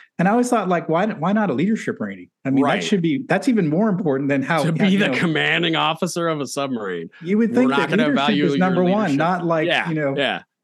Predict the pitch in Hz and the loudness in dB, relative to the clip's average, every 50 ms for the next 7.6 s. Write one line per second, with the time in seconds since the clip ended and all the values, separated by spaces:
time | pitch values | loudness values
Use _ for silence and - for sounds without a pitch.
0 | _ - 190 165 147 143 151 170 170 170 170 165 151 143 139 127 - 196 170 165 | _ -10 -6 -4 -2 -2 0 0 0 0 0 0 0 0 -2 -4 -4 -2 -2 0
1 | 165 151 143 - 120 117 175 180 175 151 143 131 135 131 127 131 131 135 127 131 | 0 0 -2 -2 0 0 0 0 2 0 0 0 -2 -2 -2 -2 -4 -4 -4 -4
2 | 143 151 160 - 123 117 110 101 101 120 120 123 139 170 - - - 127 135 131 | -2 -4 -4 -4 -4 -4 -4 -4 -4 -4 -4 -4 -4 -6 -8 -8 -4 0 0 0
3 | 117 104 98 92 87 90 101 120 120 117 113 104 - - - - _ _ _ _ | 2 0 0 -2 -4 -4 -4 -2 -2 -2 -4 -4 -8 -14 -20 -20 _ _ _ _
4 | - - 120 143 170 208 226 220 330 285 214 233 220 233 226 - - 151 147 165 | -4 -2 0 2 2 0 0 0 -2 -2 0 0 0 0 -2 -2 -2 0 0 0
5 | 190 - - 151 160 170 175 175 165 160 151 123 - 156 147 131 110 117 110 - | 0 0 -2 -2 -2 0 0 0 0 -2 -4 -4 -4 -4 -4 -4 -4 -6 -8 -10
6 | _ - - 110 120 135 139 127 - - 98 78 67 65 65 76 85 95 98 127 | _ -12 -4 -2 -2 0 0 -2 -4 -6 -8 -8 -10 -12 -10 -6 -6 -4 -2 0
7 | 139 160 170 170 - - 143 156 160 160 156 147 | 0 0 0 0 0 0 0 0 0 -2 -2 -4